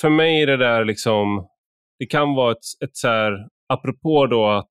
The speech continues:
komma inklampande i ett kvinnligt sammanhang. Jag tycker då när hon, Bianca Kronlöf,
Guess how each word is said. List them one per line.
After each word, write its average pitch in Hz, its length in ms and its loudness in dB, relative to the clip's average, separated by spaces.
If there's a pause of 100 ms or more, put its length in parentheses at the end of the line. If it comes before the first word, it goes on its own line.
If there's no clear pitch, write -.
komma 117 280 0
inklampande 104 760 -2
i 98 40 -10
ett - 60 -20 (100)
kvinnligt 127 340 0
sammanhang. 101 600 -2
Jag 151 420 2
tycker 135 240 -6
då 113 160 2
när 107 280 2
hon, 120 280 -2
Bianca 120 320 -2 (100)
Kronlöf, 143 580 2